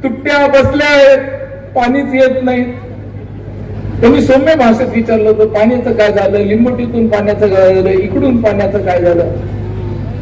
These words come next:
पण त्यांनी त्याचं उत्तर दिलं नाही. इथं सगळ्या लाडक्या बहिणी आहेत, बहिणींना सांगायचंय, आपले लेकरं बाहेर जातात,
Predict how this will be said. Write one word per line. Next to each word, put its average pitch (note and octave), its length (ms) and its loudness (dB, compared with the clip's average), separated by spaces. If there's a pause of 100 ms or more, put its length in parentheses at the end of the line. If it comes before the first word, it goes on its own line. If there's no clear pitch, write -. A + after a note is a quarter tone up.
(200)
पण G3+ 180 2
त्यांनी G3 220 4
त्याचं A#3 240 2
उत्तर G#3+ 320 2
दिलं B3 300 0
नाही. G#3+ 120 -6 (920)
इथं B3 180 4
सगळ्या B3 280 4
लाडक्या A#3 400 4
बहिणी B3 280 4
आहेत, C#4 180 6 (1400)
बहिणींना B3+ 360 6
सांगायचंय, C4+ 840 4 (840)
आपले A3+ 340 2 (460)
लेकरं A#3+ 460 2
बाहेर C#4 300 4
जातात, C#4 440 2